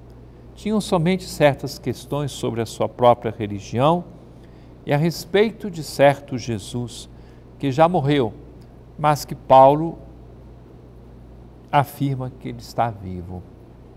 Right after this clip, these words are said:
Eu não sabia o que fazer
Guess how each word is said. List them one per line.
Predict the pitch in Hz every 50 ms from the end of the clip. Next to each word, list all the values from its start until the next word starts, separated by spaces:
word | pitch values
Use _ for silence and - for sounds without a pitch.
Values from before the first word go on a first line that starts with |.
| - - - - - - - - - - - - - - - - - -
Eu | - 170
não | 196 220
sabia | 185 - 180 147 135 139 156
o | 143
que | - -
fazer | 135 - 151 135 123 98 107 135 147 143